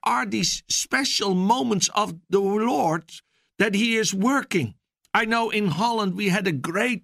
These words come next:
revival in nineteen fifty-eight when T L Osborne came,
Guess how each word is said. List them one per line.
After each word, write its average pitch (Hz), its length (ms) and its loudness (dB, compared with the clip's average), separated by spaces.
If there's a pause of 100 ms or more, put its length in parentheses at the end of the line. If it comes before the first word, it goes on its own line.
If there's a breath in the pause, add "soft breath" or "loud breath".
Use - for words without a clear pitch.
revival 190 840 0 (560 soft breath)
in 185 180 0
nineteen 208 460 0
fifty-eight - 880 -4 (260)
when 165 160 -4
T 202 160 -2
L 208 160 0
Osborne 202 480 0
came, 202 400 0